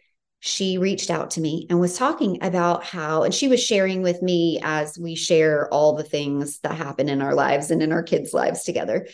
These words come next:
She was just sharing with me. She's like, "You know, Paige, my kids are going back to school." And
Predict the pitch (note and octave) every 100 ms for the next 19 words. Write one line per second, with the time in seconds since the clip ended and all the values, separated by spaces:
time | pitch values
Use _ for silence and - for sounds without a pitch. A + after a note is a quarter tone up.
0 | - - - C4+ C4+ C4 C4 D4+ F4+ A#3
1 | G#3 F#3 - G3+ G3+ G3+ F#3+ F#3 F3+ F3+
2 | E3 F3 D#3+ E3 E3 D#3+ E3 F#3+ F3+ -
3 | C4+ C4+ C4+ - - - - - F#3+ F#3
4 | F3 E3+